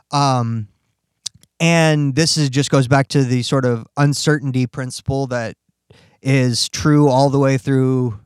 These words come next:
from big science to quantum mechanics, but the, there, there is no real such thing as, as, as certainty.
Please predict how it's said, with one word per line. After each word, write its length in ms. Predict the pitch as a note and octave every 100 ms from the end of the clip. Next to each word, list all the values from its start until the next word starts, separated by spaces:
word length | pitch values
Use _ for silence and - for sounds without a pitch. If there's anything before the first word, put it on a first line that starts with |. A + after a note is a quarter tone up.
| _
from 320 | - C3 A#2+
big 260 | A2 C3+ -
science 460 | C#3+ C3+ C3 -
to 180 | - C3+
quantum 400 | - C#3 C#3 B2+
mechanics, 580 | A2+ - D3 C3 A2+ -
but 360 | - B2 A#2+ - _ _ _ _ _ _ _ -
the, 720 | A#2 C#3 C#3 C#3 C3+ C3+ - _ _ _ _ - - _
there, 480 | F#3 C3+ E3 D#3+ C#3
there 400 | C3 C3 C#3+ D3+
is 180 | F3 E3+
no 260 | G3+ F#3+
real 220 | F3 F#3+ F3
such 300 | F#3+ F3 -
thing 280 | F#3 F#3+
as, 400 | F3+ F3 E3+ D#3+
as, 520 | D#3 C#3+ D3+ C#3 - -
as 380 | C3+ C3 C#3 C3+
certainty. 760 | - F3 F3+ G#2+ G2+ G2 -